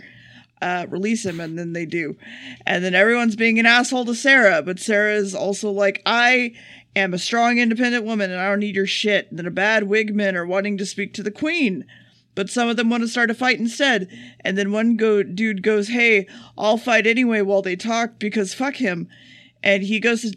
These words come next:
the leader goes to talk, and he's like, "Please send the Federation home." And then the other bad wigs attack.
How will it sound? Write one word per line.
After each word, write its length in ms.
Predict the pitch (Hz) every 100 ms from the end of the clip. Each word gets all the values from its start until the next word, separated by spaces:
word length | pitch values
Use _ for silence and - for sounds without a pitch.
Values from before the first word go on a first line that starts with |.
| -
the 160 | - 202
leader 280 | 196 220 214
goes 220 | 208 196
to 80 | 190
talk, 300 | 220 202 202
and 80 |
he's 160 | 185 185
like, 160 | 180 -
"Please 320 | 220 220 226
send 140 | 208
the 40 | 208
Federation 520 | 220 202 190 196 196
home." 420 | 202 196 190 180 - - - _
And 180 | - 190
then 100 | 180
the 120 | 185
other 180 | 196 214
bad 300 | 196 196 185
wigs 380 | 185 180 175 -
attack. 560 | 180 226 202 185 -